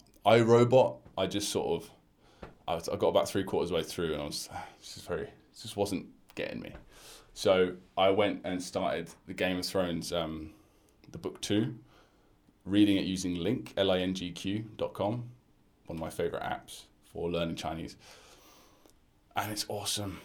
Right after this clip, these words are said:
I can't wait to get to these, these sorts of bits. Oh, wait.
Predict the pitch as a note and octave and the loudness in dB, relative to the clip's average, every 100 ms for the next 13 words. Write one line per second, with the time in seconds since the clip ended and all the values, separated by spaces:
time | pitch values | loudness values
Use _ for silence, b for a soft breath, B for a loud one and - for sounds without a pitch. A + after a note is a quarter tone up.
0 | - F#2+ G#2 B2+ A2+ G#2 G#2 G2 F#2 - | -6 -4 -2 0 4 6 4 2 -2 -2
1 | - E2 E2 D#2 - - F2+ - - - | -4 -4 -4 -6 -8 -6 -6 -6 -8 -4
2 | E2+ - - B2+ G2 - _ _ A#2+ G2 | -4 -4 -10 -10 -12 -18 _ _ -10 -8
3 | F2 | -12